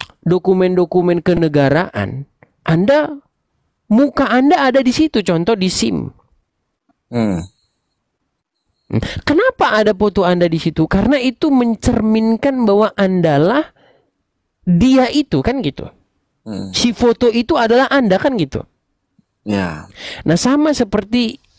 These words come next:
Speaker 1: penjelasan mengenai Yesus dan Bapa, Bang.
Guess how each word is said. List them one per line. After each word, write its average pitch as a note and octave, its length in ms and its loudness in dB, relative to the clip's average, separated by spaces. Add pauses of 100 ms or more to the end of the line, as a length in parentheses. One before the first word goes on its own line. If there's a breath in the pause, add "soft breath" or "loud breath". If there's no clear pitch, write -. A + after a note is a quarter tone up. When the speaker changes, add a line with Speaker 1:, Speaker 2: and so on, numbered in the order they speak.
(240)
Speaker 1:
penjelasan F#3+ 760 0
mengenai E3+ 440 0 (180)
Yesus C#3+ 340 -2
dan A#2 240 -2
Bapa, A2+ 460 0
Bang. - 240 -6